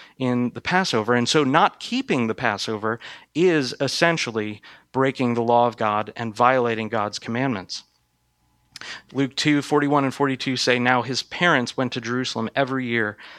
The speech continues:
at the feast of the Passover. And when he was twelve years old, they went up according to custom."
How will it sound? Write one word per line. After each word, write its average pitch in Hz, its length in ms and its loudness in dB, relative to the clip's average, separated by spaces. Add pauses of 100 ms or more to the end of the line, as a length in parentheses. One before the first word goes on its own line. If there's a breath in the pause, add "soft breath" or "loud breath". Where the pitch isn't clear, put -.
(120)
at 117 160 -6
the 117 80 -6
feast 120 320 -2
of 117 80 -4
the 110 80 -8
Passover. 107 640 -2 (460 loud breath)
And 127 200 0
when 151 180 4
he 156 120 -2
was 135 160 0
twelve 156 320 0
years 135 220 0
old, 120 240 2
they 117 80 2
went 123 300 0
up 110 180 -6
according 110 420 -4
to 113 60 -10
custom." - 560 -4